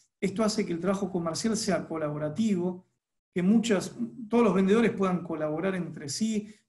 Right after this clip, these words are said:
inclusive con el área de, de marketing, de atención al cliente, todo en tiempo real. Entonces,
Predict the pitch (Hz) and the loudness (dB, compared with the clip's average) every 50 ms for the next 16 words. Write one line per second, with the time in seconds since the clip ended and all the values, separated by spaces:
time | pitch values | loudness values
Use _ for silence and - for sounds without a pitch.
0 | _ _ - 156 147 165 165 - - 214 196 - - 160 156 160 180 180 175 170 | _ _ -12 -10 -10 -10 -6 0 2 2 2 2 0 -4 -4 -4 -2 0 0 -2
1 | 160 147 147 143 143 139 123 - - - 147 151 208 233 214 208 208 - 175 170 | -2 -4 -4 -6 -6 -6 -8 -12 -18 -12 -2 2 4 4 4 4 2 -2 -6 -8
2 | 165 - 185 175 180 175 - _ _ _ _ _ _ _ _ 175 156 - 160 151 | -8 -8 -8 -6 -6 -8 -8 _ _ _ _ _ _ _ _ -10 -8 -6 -6 -6
3 | - - 175 160 156 147 139 160 160 180 214 220 202 180 165 - - 165 - 220 | -6 -4 -4 -4 -6 -6 -6 -4 -2 0 2 2 2 2 0 -2 -6 -4 -2 0
4 | 240 240 214 196 - 208 202 190 - - 175 160 160 160 151 147 135 127 123 - | 2 4 2 4 4 4 2 2 2 -2 -6 -6 -4 -4 -4 -4 -4 -6 -8 -10
5 | - _ _ _ _ _ _ _ _ _ _ _ _ - 156 151 190 175 175 165 | -16 _ _ _ _ _ _ _ _ _ _ _ _ -14 -8 -6 -4 -4 -2 -4
6 | 175 | -6